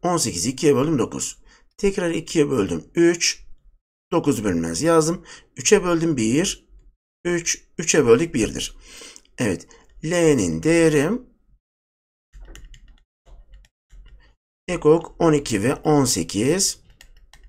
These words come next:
İki tane ikinin çarpımı ikinin karesi çarpı üçün karesi diyelim. İkinin karesi dört,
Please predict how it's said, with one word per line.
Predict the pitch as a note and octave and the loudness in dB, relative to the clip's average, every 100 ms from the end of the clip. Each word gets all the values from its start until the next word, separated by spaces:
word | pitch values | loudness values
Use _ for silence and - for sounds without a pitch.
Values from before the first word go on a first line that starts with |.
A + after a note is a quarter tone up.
| - - - - - _ _ _ _ _ _ | -20 -20 -20 -20 -20 _ _ _ _ _ _
İki | G#3 G#3+ | -4 2
tane | - D#3 | 4 4
ikinin | E3 D#3+ C#3+ G#2 | 2 0 0 0
çarpımı | - D#3+ D3+ E3+ E3+ - | 2 0 0 -2 -4 -2
ikinin | E3 C4 G3+ D3+ | -6 -2 -2 -4
karesi | - E3 E3 D#3 - | 0 0 2 0 -2
çarpı | - D#3+ D3 B2 D3+ F3 - | 0 2 2 0 -2 -2 -4
üçün | D#3 - E2+ | -4 -2 -2
karesi | C2+ - D#3+ E3+ E3 | -4 0 2 2 2
diyelim. | E3+ E3 E3+ - - - - - | 2 2 2 -2 -16 -20 -8 -6
İkinin | D#3+ G3+ F#3 | 2 2 2
karesi | F3+ E3 D#3+ D3 | 2 2 2 4
dört, | G#2+ B2+ F3 | 6 6 4